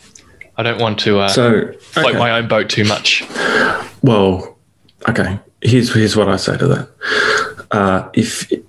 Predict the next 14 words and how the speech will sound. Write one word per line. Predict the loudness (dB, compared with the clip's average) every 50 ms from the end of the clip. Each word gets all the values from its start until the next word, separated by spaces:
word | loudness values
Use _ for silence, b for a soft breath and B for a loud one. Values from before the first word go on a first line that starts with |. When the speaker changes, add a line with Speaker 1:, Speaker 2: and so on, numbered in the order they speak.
| _ -4
Speaker 2:
if | -2 -2 0 2
you | 4 6 6 8
weren't | 6 6 6 4
able | 4 4 4 2
to | 2 0
create | 0 0 2 2 2 2 2 2 2 2
that | 2 4
environment, | 4 6 6 4 4 4 4 4 4 4 4 0 -2 -6 _ _ _ _ _ _ _ _
would | 2 4 4 4 4
they | 4 4 4
have | 4 2 2
had | 2 0 0 0
the | 0
conversation? | 0 0 2 2 2 0 0 0 0 -2 -2 -2 -2 0 0 -2 -2